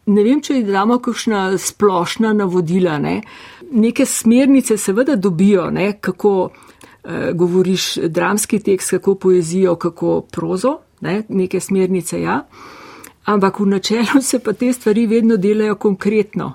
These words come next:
s konkretnim besedilom. Ker je vsako besedilo, eh, tako, eh, unikatno, ne, da moraš ti pristopati, eh, na individualen način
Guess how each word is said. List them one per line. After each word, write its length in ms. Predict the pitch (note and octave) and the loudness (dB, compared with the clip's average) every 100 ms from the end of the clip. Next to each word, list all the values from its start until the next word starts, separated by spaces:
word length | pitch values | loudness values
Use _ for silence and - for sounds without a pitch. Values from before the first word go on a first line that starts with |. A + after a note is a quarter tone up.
| _ | _
s 180 | - - | -12 -8
konkretnim 640 | - F#3+ G#3 A#3+ A#3+ G#3+ | -2 -2 0 -2 4 4
besedilom. 600 | F#3+ F#3+ G3+ F3+ F3+ D#3 D3 _ _ | 4 2 0 2 0 0 -6 _ _
Ker 200 | - G3 | -4 2
je 140 | F#3+ G3+ | 2 2
vsako 420 | F#3+ A#3+ C#4+ C#4 | 2 2 2 0
besedilo, 760 | G#3 G3+ A3 F#3+ B3 A#3+ A3 F#3+ - - _ | 0 0 0 4 4 4 0 -4 -10 -20 _
eh, 240 | - F#3+ G3+ | -8 -2 -2
tako, 240 | - A#3+ B3+ A#3+ | -2 2 4 4
eh, 480 | - G3+ G3 G3 F#3+ | 2 -2 -2 -2 -2
unikatno, 760 | A3 G#3 G3+ G#3 G3+ G#3+ B3 B3 A#3+ - | 2 2 2 0 0 0 2 2 0 -10
ne, 320 | - E3+ F#3+ - | -8 -4 -4 -4
da 180 | F#3 G3 | -4 0
moraš 400 | G#3 A3+ G3 - | 2 2 0 -2
ti 180 | - A3 G#3 - | 0 0 0 -4
pristopati, 840 | _ F#3 F#3 - A3+ A3 F#3 - - - - - | _ -6 -4 0 0 0 -4 -4 -20 -20 -20 -18
eh, 80 | - D#3+ D3+ | -12 -10 -8
na 340 | - F#3+ F#3 | -4 -2 0
individualen 760 | F#3 G#3 F#3+ F3 F#3 F3 F#3 F3+ | 2 2 2 2 0 2 0 -2
način 460 | F3+ - F#3+ F3+ | -4 -2 0 0